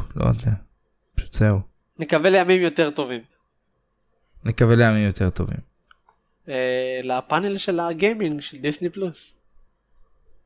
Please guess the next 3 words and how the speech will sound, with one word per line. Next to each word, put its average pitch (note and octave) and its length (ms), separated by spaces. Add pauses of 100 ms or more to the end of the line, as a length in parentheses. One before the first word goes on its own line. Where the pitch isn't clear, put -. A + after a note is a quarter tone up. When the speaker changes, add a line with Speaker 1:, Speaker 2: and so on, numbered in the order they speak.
(1040)
Speaker 1:
פאנל G#2+ 220
גיימינג, G#2+ 500 (280)
כן. G#2 160